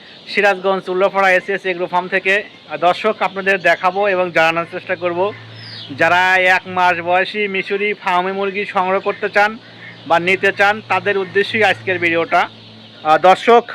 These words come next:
আহ, আমার পিছনে যে শেডটা আমরা দেখতে পাচ্ছেন, এখানে অরিজিনাল মিশরি ফার্মি মুরগির বাচ্চা রয়েছে,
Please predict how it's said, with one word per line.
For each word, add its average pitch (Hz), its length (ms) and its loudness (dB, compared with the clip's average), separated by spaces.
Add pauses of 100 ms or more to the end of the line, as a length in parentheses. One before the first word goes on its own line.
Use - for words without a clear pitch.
(500)
আহ, 156 560 2
আমার 185 200 -2 (160)
পিছনে 214 320 -2
যে 214 140 2
শেডটা 208 340 -4
আমরা 208 140 -2
দেখতে 190 240 -4
পাচ্ছেন, 202 360 -2
এখানে 190 420 -4 (420)
অরিজিনাল 196 500 2
মিশরি 196 420 0
ফার্মি 190 320 -2
মুরগির 196 260 -2
বাচ্চা 185 300 0
রয়েছে, 185 420 0